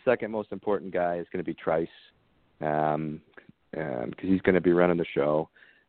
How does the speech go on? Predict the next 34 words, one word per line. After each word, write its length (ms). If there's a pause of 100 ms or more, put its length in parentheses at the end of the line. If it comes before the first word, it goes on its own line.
Um, 340
ball's 260
gonna 140
be 80
in 100
his 80
hand. 400 (160)
Um, 540 (720)
and, 760 (920)
you 60
know, 100
like 220
I, 180 (320)
as 220
I 160
said 220
earlier, 760 (180)
he 120
had 100
a 60
great 360
start 340 (440)
to 120
the 140
season 240
last 340
year. 380 (440)
Um, 380
was 200
really, 460
came 180
out 120
of 60
nowhere. 420